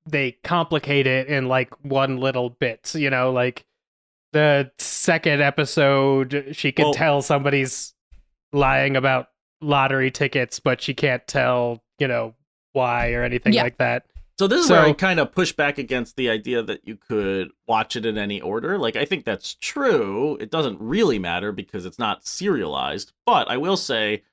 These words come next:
Speaker 2: I think they've done a good job of getting you used to a formula by, like, episode two, episode three, and then when episode,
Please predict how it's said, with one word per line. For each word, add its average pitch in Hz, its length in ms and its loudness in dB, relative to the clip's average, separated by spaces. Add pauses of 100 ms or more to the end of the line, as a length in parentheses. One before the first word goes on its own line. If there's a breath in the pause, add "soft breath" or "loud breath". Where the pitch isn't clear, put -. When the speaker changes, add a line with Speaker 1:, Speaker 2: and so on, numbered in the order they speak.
(140)
Speaker 2:
I - 80 -6
think 143 180 -4
they've 117 160 -2
done 113 140 -4
a 107 40 -4
good 113 300 -4
job 101 520 0 (460)
of 101 520 -2 (260)
getting 127 180 -2
you 110 140 -2
used 143 340 0
to 175 100 2
a - 40 0
formula 101 680 -4 (200)
by, 92 140 -6
like, 87 240 -6
episode 113 440 -8
two, 92 300 -6
episode 120 460 -2
three, 87 420 -6 (320)
and 110 140 -6
then 110 260 -4
when 98 260 -6
episode, 95 640 -4